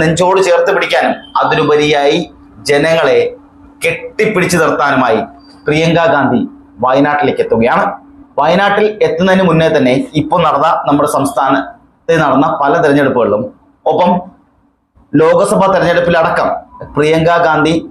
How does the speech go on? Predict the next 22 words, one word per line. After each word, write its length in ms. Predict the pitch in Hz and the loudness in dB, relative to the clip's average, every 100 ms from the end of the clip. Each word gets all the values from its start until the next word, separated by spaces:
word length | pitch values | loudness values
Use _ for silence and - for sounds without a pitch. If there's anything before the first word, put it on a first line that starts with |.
| - | -4
കേരളത്തിലെത്തി 720 | 151 151 165 165 165 147 143 139 - - - 131 | 2 4 4 2 2 0 2 2 0 -8 -2 0
നടത്തിയ 400 | 135 143 156 151 151 151 | 2 -2 0 0 0 -2
പ്രസംഗങ്ങളും 640 | 131 147 151 147 135 139 - | -2 0 0 2 2 0 -2
പ്രചരണങ്ങളുമെല്ലാം 840 | 131 123 151 151 151 143 131 117 - - - - - _ _ 98 107 | -2 0 0 0 2 2 2 0 -4 -14 -20 -20 -20 _ _ -6 -2
വലിയ 340 | 131 160 165 170 - - - 117 107 107 | 0 2 2 0 0 -4 -10 -14 -8 -2
ജനശ്രദ്ധ 420 | 143 156 156 151 135 | 0 0 0 0 0
പിടിച്ചു 240 | 127 147 | -2 -2
പറ്റിയതാണ്, 440 | 131 131 120 117 151 - - - - _ - 113 | -2 0 0 0 -2 -4 -12 -20 -20 _ -18 -2
വലിയ 300 | 127 143 156 165 | 0 2 0 0
തരത്തിൽ 300 | 165 - 151 - - - 123 135 | 0 0 0 -2 -6 -4 -2 0
ആളുകളെ 360 | 147 151 151 - | 2 2 0 -2
കൂട്ടാൻ 300 | 139 147 165 151 | -2 -2 0 0
സാധിച്ചതുമാണ്. 460 | 131 123 117 131 175 - - - - - - | 0 0 0 0 0 -4 -10 -20 -20 -20 -4
തിരുവനന്തപുരത്ത് 680 | 170 185 302 220 214 175 151 151 - - - - | 0 2 2 2 0 2 2 2 -4 -16 -16 -2
ശശി 280 | 151 151 196 | -2 0 0
തരൂർ 240 | 202 196 190 - - - 151 | 2 2 0 -2 -12 -2 0
ഒരു 120 | 170 185 | 2 0
സമയത്ത് 300 | 175 170 170 - | 0 0 -2 0
തോൽക്കുമോ 440 | 160 175 175 196 190 185 | 0 2 0 2 2 2
എന്ന് 140 | 180 170 | 2 0
പോലും 200 | 180 185 185 | 0 0 2
ചിന്തിച്ചിരുന്ന 420 | 185 190 175 | 2 2 2